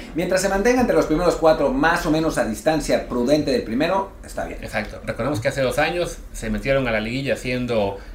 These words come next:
Speaker 2: eh, cuartos, pero como a veinte puntos de líder y acabaron siendo segundos por, simplemente por diferencia, bueno, por, por criterio de desempate. Pero sí, o sea, mientras estén a, a,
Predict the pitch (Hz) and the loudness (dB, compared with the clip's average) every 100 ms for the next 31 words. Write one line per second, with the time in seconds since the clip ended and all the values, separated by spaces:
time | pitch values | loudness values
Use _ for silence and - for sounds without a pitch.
0 | - 95 95 92 - 139 143 139 120 107 | -10 -8 -8 -8 4 4 4 2 -2 -2
1 | - 110 101 104 104 120 135 120 117 131 | -4 -4 -4 -4 -2 0 -2 -4 -4 -2
2 | 117 110 95 101 147 160 180 180 - - | -2 -4 -4 -4 -2 2 2 0 -8 -16
3 | - - 147 143 139 120 117 139 147 139 | -18 -6 -2 -2 0 2 4 4 4 0
4 | 147 143 131 127 143 151 160 180 - - | -2 0 -2 0 0 2 2 0 -2 -14
5 | - - 117 107 117 131 135 135 117 117 | -12 -4 0 0 -2 -2 -2 -2 -4 -4
6 | 107 123 143 180 - 120 110 113 131 131 | -4 -4 -2 -2 -2 0 0 2 0 0
7 | 131 165 139 117 110 143 143 196 - - | 0 2 2 -2 6 6 6 -4 -8 -14
8 | - - 107 107 135 107 107 113 113 - | -12 -2 0 0 -2 -4 -4 -4 -4 0
9 | 180 175 - 107 101 | 2 2 -4 -6 -6